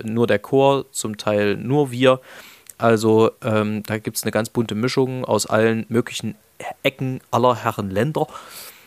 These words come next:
und Damenländer, wo wir gerade dabei waren. Ähm, haut euch das rein, es ist sehr gut.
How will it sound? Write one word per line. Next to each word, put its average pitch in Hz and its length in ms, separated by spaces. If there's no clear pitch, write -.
und - 280
Damenländer, 123 680
wo 95 100
wir 98 100
gerade - 160
dabei 95 200
waren. 120 200
Ähm, 113 460
haut 170 200
euch 151 120
das 104 220
rein, 127 280
es 117 120
ist - 260
sehr 127 240
gut. 131 400